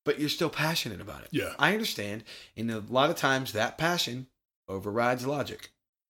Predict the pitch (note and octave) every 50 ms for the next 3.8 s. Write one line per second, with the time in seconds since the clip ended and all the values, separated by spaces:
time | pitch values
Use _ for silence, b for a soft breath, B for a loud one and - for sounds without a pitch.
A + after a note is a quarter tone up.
0 | _ _ _ _ _ _ _ _ _ _ _ - C3 B2+ - - E3 E3 - G#2+
1 | G2 A#2 C3+ - - B2 - - - - _ _ _ - F2 E2+ G2 B2+ C#3 C3
2 | B2+ G#2 G2 G2 C3+ C#3+ - - - - b b b b b b b b - C3
3 | C3+ C#3 C#3 C3 B2+ C#3+ C#3 C3 B2 B2 B2 A#2+ A#2+ B2 A#2+ -